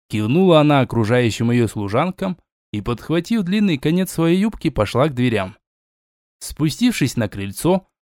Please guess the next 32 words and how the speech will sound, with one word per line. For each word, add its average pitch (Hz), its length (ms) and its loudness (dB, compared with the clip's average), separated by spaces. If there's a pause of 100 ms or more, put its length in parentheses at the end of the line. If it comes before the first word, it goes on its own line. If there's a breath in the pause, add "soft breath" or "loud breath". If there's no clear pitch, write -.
она 107 300 -2
увидела, 110 500 2
что - 180 -4
весь 131 240 4
двор 127 240 2
замка, 151 340 0
как 147 220 -6
и 196 40 0
утром, 190 360 0
был 135 160 2
забит 151 300 0
лошадьми 156 500 0
и - 20 0
людьми. 131 420 0 (320)
Особенно 127 600 0
плотная 123 440 0
толпа 110 400 -2
окружала 117 520 0
крыльцо, 107 600 -4 (280)
а 104 100 -4
на 107 140 -6
крыльце... 113 540 -2 (800)
Да 196 180 -4
как - 240 -10
он 233 100 2
посмел? 233 520 0 (360)
Первое, 202 640 4
что - 240 2
пришло 208 420 2
в 175 100 -2
голову 196 400 4
Фелии. 117 640 -2